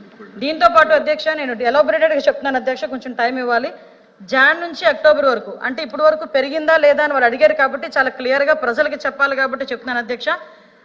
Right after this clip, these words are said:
రెండు వేల పంతొమ్మిది నుంచి రెండు వేల ఇరవై నాలుగు వరకు కూడా సినారియో తీసుకుంటే, జాన్ నుంచి అక్టోబర్ వరకు తీసుకుంటే అధ్యక్ష,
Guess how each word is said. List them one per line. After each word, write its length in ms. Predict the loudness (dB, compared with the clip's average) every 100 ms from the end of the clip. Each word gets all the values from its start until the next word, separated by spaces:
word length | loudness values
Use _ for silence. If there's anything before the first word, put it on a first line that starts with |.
| _ -6
రెండు 200 | -4 0
వేల 140 | 0
పంతొమ్మిది 480 | 2 -2 -2 -4 -4
నుంచి 260 | -6 -4 -4
రెండు 200 | 0 2
వేల 160 | 4
ఇరవై 200 | 4 2
నాలుగు 280 | 4 2 2
వరకు 220 | 0 0
కూడా 160 | -2 -2
సినారియో 380 | -2 -2 0 -2
తీసుకుంటే, 460 | -4 -8 -10 -8
జాన్ 420 | -4 2 4 4
నుంచి 240 | 0 -2 -2
అక్టోబర్ 360 | 0 0 2
వరకు 200 | 0 0
తీసుకుంటే 400 | -4 -10 -10 -8
అధ్యక్ష, 300 | -6 -6 -6